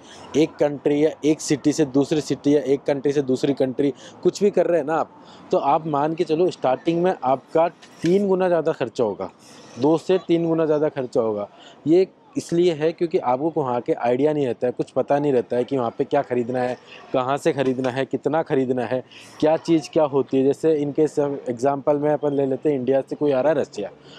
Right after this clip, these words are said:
उसको खाना है चावल, दाल या फिर जो भी वो नॉनवेज खाता है तो chicken वगैरह, उसको जो भी खाना है। अभी वो क्या करेगा, वो जाएगा दुकान में देखेगा, उसको ये चीज़ दिख रही है, ये, वो ख़रीद लेगा। वो ये नहीं देखेगा कि ये चीज़ महंगी है, सस्ती है,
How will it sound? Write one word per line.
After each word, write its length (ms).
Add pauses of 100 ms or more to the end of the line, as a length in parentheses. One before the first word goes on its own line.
(540)
उसको 520 (140)
खाना 240
है 140
चावल, 460
दाल 520
या 100
फिर 140
जो 180
भी 160
वो 180
नॉनवेज 380
खाता 200
है 60
तो 80
chicken 300
वगैरह, 240
उसको 180
जो 120
भी 100
खाना 260
है। 280 (680)
अभी 220
वो 120
क्या 180
करेगा, 300
वो 120
जाएगा 340
दुकान 340
में 100
देखेगा, 320
उसको 200
ये 140
चीज़ 240
दिख 200
रही 160
है, 200
ये, 100 (220)
वो 120 (160)
ख़रीद 220
लेगा। 220
वो 160
ये 80
नहीं 100
देखेगा 340
कि 360
ये 120
चीज़ 240
महंगी 340
है, 100
सस्ती 360
है, 80